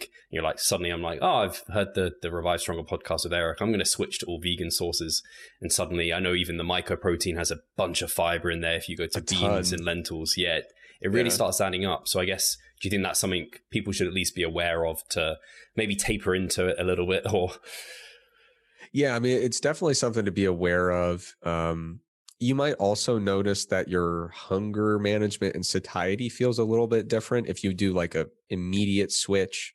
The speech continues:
Speaker 2: and just completely change up your food sources. Uh, I have heard of that. Um, it, the, the fiber intake is a, a notable change. Anytime you look at these interventions, the, the vegan diet, uh, is gonna have way higher fiber intake.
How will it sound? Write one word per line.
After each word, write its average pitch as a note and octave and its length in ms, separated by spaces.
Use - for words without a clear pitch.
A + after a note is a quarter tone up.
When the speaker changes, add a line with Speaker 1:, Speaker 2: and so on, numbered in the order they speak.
Speaker 2:
and F2 140
just E2+ 260
completely F#2+ 500
change F#2 320
up F2 120
your F2+ 100
food F#2+ 260
sources. F#2+ 580
Uh, G#2+ 140
I G#2 100
have G#2+ 360
heard G2+ 220
of F2+ 200
that. F2+ 420
Um, F2+ 480
it, F#2+ 180
the, G#2 200
the G#2+ 120
fiber A#2 480
intake G2+ 480
is F2+ 220
a, F2 440
a G2+ 120
notable F#2 440
change. F#2 400
Anytime F#2 460
you E2+ 80
look F2 180
at F2 80
these E2+ 220
interventions, E2 640
the, D#2+ 220
the E2+ 120
vegan E2+ 440
diet, E2 580
uh, E2 240
is D#2+ 120
gonna D#2+ 180
have D#2+ 200
way G2 320
higher F2 280
fiber D#2+ 360
intake. D#2 440